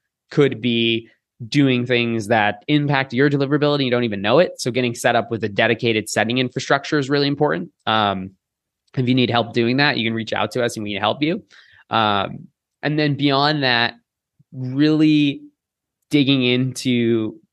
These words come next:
what you're seeing and what's working every single month. So we provide our clients with monthly live reporting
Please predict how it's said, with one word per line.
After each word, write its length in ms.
what 440
you're 140
seeing 360
and 120
what's 240
working 580
every 240
single 260
month. 280
So 140
we 140
provide 380
our 140
clients 360
with 180
monthly 340
live 240
reporting 580